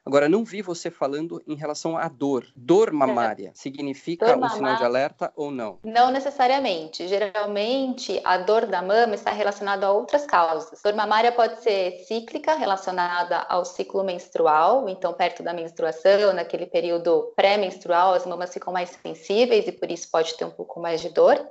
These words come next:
Speaker 2: E existem algumas causas extramamárias. Então, alguma contratura das muscula-, da musculatura, é, torácica pode levar dor, ou até uma bursite, uma artrite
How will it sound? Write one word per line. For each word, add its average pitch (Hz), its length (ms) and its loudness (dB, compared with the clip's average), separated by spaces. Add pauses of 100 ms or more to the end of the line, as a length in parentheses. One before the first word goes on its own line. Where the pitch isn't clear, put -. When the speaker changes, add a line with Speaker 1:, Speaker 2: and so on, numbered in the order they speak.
Speaker 2:
E 262 100 4
existem 269 380 2
algumas 254 300 4
causas 226 420 2
extramamárias. 214 1080 -2
Então, 185 360 0
alguma 196 420 2
contratura 208 800 2
das 208 180 2
muscula-, 190 380 -6
da 185 160 -4
musculatura, 180 1000 0 (480)
é, 165 140 -8
torácica 196 800 2
pode 170 280 -2
levar 175 240 0
dor, 180 440 4
ou 180 220 4
até 185 320 2
uma 196 220 0
bursite, 202 600 -4
uma 185 120 4
artrite 214 640 -2